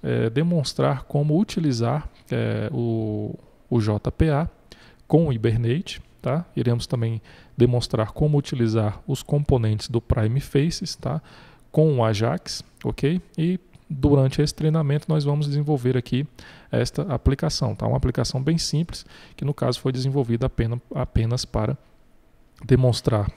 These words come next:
essas diferenças entre o J S F um e o J S F dois, tá? Nessa, nesse treinamento nós iremos utilizar o J S F dois ponto dois ponto cinco, ok? E vamos fazer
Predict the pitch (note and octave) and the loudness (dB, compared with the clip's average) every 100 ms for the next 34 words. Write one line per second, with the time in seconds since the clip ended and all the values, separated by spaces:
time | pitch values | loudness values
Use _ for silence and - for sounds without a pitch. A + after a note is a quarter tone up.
0 | - C3+ - C3 A2+ - A2+ C#3 E3 C3 | -2 0 2 0 0 -2 0 0 0 0
1 | A#2+ C#3+ A2+ G#2 A#2 - A#2+ A#2 C#3+ C#3+ | 0 0 0 0 -2 -2 -2 -2 -2 0
2 | G3+ D3+ A2 A2 - A2 - A2 - D3 | 0 0 0 0 -2 -4 -4 -4 -4 0
3 | C#3+ G3 - - E3 - - - - A#2+ | 0 0 -6 -6 -6 -8 -20 -8 -2 0
4 | - C3 A#2 A#2+ - B2+ B2 A2 A2 C3 | 0 0 2 2 0 0 0 0 0 0
5 | A#2 A#2 A2+ A2+ - A2+ A2 A2 G#2+ A#2 | 0 0 -2 -4 -2 -2 0 0 -2 -2
6 | B2 - B2 A2 - B2 C3+ C3+ A#2+ A#2 | -2 -4 -4 -6 0 0 0 -4 -4 -2
7 | A2+ - C#3+ - - C3+ F3 - - - | -2 -2 -4 -4 -4 -2 -2 -4 -14 -12
8 | - - - E3 - - - - - - | -10 -2 2 2 0 -14 -20 -20 -20 -20
9 | - - - _ - F3 G#3+ - - - | -20 -20 -20 _ -2 0 0 -4 -14 -4
10 | C#3+ E3+ F#3 - - C#3+ C#3 E3 | 0 0 0 -2 -2 0 0 -2